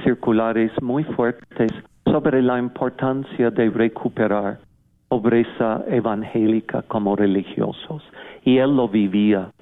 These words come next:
ah, una vida muy austera.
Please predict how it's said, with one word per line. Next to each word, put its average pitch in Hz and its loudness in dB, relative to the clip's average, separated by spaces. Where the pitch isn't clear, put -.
ah, 110 0
una 113 0
vida 101 0
muy 127 4
austera. - -2